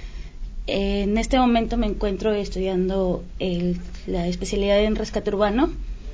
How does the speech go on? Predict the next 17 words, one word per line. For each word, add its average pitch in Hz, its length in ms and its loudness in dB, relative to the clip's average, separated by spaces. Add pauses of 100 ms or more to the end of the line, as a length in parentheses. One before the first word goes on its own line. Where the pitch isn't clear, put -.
(340)
Ya - 160 6
posteriormente, 196 920 2 (100)
si 226 200 4
es 226 120 4
que 240 80 2
terminamos, 196 680 0
ahí 180 120 -2
nos 180 180 0
vamos 175 300 -4
a - 80 -10
ver. - 200 -6 (1120)
Y 285 520 8
también 269 840 8
pertenezco 247 600 0
a 240 60 6
una 220 320 2
asociación 220 680 2